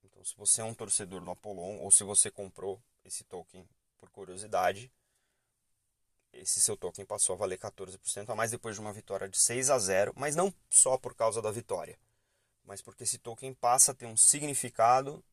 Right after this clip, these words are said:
no resultado, sim, mas como esse resultado foi atingido através do uso desses direitos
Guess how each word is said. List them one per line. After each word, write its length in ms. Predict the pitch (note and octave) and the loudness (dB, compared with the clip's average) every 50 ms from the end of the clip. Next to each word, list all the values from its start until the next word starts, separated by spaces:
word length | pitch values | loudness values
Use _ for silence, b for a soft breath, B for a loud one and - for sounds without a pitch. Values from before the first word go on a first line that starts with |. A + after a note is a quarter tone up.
| _ _ _ _ _ | _ _ _ _ _
no 120 | A2 G#2 | -20 -20
resultado, 760 | G2 G2 E2+ F2 F#2 F2 - _ A2+ A2 A#2+ C#3 D#3 F3 B3+ - _ _ _ _ _ | -20 -18 -16 -16 -16 -18 -8 _ 0 2 4 4 2 0 -4 -14 _ _ _ _ _
sim, 380 | - - - G2+ G#2 A#2+ F3+ G#3 _ _ _ _ _ _ | -4 -2 -2 -2 -4 -8 -14 -16 _ _ _ _ _ _
mas 220 | - A2 A2 - - | -6 -2 0 0 2
como 260 | - C3 C3 C#3 C#3+ | 2 2 0 2 2
esse 140 | C#3+ - C#3+ | 2 2 2
resultado 440 | C#3 C3 C3 - - B2 A#2+ A#2+ | 0 -4 -4 0 2 4 4 4
foi 140 | A#2 B2 A#2+ | 2 0 -2
atingido 440 | A2+ - - B2 A2 G#2+ A2+ A2 A#2+ | -2 -2 -6 -10 -10 -10 -8 -6 -6
através 520 | A#2+ - - A2 G#2 A2 G#2+ A2 A2 A2 | -4 -4 -4 -4 -2 0 0 0 0 0
do 140 | A2 A2+ A2+ | -2 -4 -6
uso 180 | G#2+ A2 G#2+ A2+ | -2 0 0 0
desses 400 | F#2+ G2+ G#2 - - - A#2 A2+ | -2 -2 -2 0 0 2 0 0
direitos 680 | A2+ B2 A#2 G2+ G2+ G2 - - - - - - b | -2 -2 -4 -4 -6 -6 -8 -12 -10 -10 -8 -10 b